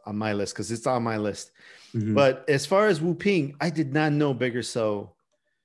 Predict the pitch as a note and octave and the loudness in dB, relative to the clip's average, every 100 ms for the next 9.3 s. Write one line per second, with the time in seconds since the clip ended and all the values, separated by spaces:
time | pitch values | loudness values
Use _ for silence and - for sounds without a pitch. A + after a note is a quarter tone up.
0 | _ _ _ - A2+ A2+ A2+ B2+ A2 - | _ _ _ -8 -4 -4 -4 -4 -6 -6
1 | G#2 F#2 F2 _ _ _ - A2 D3 G#3+ | -8 -8 -12 _ _ _ -4 2 2 0
2 | _ _ _ - C3 C#3 C3 - D3 D3 | _ _ _ 0 2 4 2 0 0 0
3 | C3+ C3 C3+ _ - A2+ A2+ - F#2 F2 | -4 -4 -10 _ -6 -6 -6 -10 -14 -14
4 | F2 F2+ F2+ _ _ _ _ _ _ _ | -14 -14 -16 _ _ _ _ _ _ _
5 | A#2 A#2+ A#2 A#2 - D3 D#3+ D#3+ D3 F#3 | 2 4 4 -2 0 0 4 2 4 4
6 | A3+ G#3 D#3+ C#3+ - _ C#3+ D#3 D3 A2 | 4 4 2 0 -10 _ -8 0 0 2
7 | F3+ G#3+ G3 - F#3+ D#3 B2+ - C#3 C#3 | 0 2 0 2 4 4 2 -2 -2 0
8 | B2+ C#3 E3 D#3+ D#3+ D#3+ B2 C3+ B2+ A#2 | 0 2 2 2 2 2 2 -2 -2 -2
9 | C#3 B2+ | 0 2